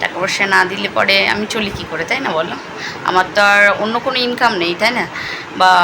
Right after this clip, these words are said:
অন্য কোনো সোর্স নেই, উম, যে আমি সেখান থেকে টাকা পাই, কিংবা, উম, কী বলবো আর কি, উম, মানে যে আমার অন্য কোনো ইনকাম, সাইড ইনকাম, বা আমি একটা কিছু করি, সেরকম তো কিছু নয়, তাই না বলো? সেই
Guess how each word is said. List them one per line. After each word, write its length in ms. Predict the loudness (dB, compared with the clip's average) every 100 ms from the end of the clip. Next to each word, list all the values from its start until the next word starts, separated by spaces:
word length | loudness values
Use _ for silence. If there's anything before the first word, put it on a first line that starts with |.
| 4
অন্য 120 | 2 0
কোনো 180 | -2 -2
সোর্স 360 | 0 0 -2 -4 -2
নেই, 140 | -2 -4 -10 -12 -12 -12
উম, 840 | -10 -8 -6 -8 -8 -10 -10 -8 -10 -4
যে 120 | 2
আমি 260 | 4 4 2 0
সেখান 240 | 0 -2 -2
থেকে 160 | -2 0 0
টাকা 160 | 2
পাই, 380 | 2 4 4 0 -6 -14 -14 -10
কিংবা, 320 | -8 2 4 6 6 6 2
উম, 220 | -4 -8 -10 -12 -14 -12
কী 120 | -4
বলবো 260 | -2 0 0
আর 120 | 0 -4
কি, 100 | -12
উম, 380 | -10 -8 -6 -6 -8 -10 -14 -4
মানে 300 | -2 0 -2 -6 -8 -8 -8 -12 -14 -14 -14 -14 -14 -14 -14 -14 -12 -12 -2
যে 80 | 2
আমার 160 | 6 6
অন্য 160 | 6 4
কোনো 120 | 2
ইনকাম, 320 | 2 2 0 2 0
সাইড 200 | 0 0
ইনকাম, 380 | -4 0 2 2 -2 -6 2
বা 100 | 2
আমি 140 | 4
একটা 200 | 0 -2
কিছু 220 | -8 -8 -8 -6
করি, 260 | -2 -2 -4 -6 -4
সেরকম 340 | 2 2 2 -2
তো 80 |
কিছু 200 | -2 -2 0
নয়, 200 | 0 0
তাই 100 | 0
না 120 | 0
বলো? 220 | 0 -2 -2
সেই 240 | -2 2